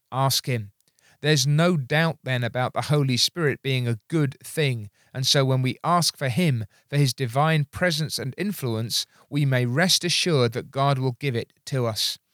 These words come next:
And that's the first point then. God will give the Holy Spirit to them that ask for him.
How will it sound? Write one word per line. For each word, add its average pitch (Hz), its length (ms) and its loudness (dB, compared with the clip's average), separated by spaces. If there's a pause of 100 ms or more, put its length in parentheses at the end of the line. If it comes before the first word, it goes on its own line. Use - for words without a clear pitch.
(100)
And 151 160 2
that's 160 180 2
the 160 80 -6
first 135 380 -4
point 160 260 -2
then. 113 240 -8 (300)
God 156 320 2
will 151 120 0
give 143 320 -2
the 131 220 -6
Holy 170 320 2
Spirit 143 480 2
to 147 100 -6
them 135 280 0
that 131 160 0 (120)
ask 135 400 -2 (240)
for 151 360 2
him. 113 240 0